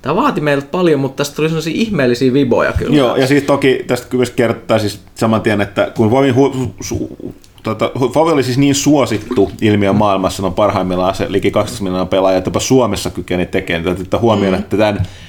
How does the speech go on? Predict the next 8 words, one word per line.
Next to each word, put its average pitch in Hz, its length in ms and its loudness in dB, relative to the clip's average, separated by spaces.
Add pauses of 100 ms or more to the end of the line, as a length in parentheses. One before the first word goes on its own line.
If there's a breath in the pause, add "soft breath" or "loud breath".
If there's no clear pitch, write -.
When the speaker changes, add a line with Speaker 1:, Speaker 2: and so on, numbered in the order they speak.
(180 loud breath)
Speaker 2:
yleisö 117 520 4
on 101 120 0
kuitenkin 107 440 0 (100)
vielä 127 300 4
pienempi 101 460 0
kuin 98 120 0
tällaisen 101 240 2
yleisen 104 440 2